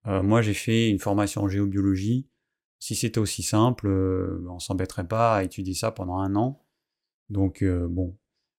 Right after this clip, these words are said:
elle, elle a l'air d'être attirée par les gadgets, les gris-gris, et pour moi ça faisait pas du tout sérieux. Voilà, du coup on a eu, euh,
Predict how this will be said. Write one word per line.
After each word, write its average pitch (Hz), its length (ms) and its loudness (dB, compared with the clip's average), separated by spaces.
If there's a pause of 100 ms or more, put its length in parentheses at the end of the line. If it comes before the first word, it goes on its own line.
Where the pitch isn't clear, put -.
(340)
elle, 107 240 4
elle 107 140 4
a 104 80 6
l'air 123 200 8
d'être 107 220 0
attirée 110 360 0
par 98 160 0
les 92 120 -2
gadgets, 107 540 2
les 98 140 -2
gris-gris, 104 580 0
et 117 60 0
pour - 180 -8
moi 110 100 0
ça 104 120 -8
faisait 87 180 -12
pas 127 220 0
du 120 140 0
tout - 120 -16
sérieux. 95 420 -2 (140)
Voilà, 92 300 2
du 98 160 -4
coup 127 340 4
on 104 100 4
a 104 100 6
eu, 101 260 2
euh, 90 480 -4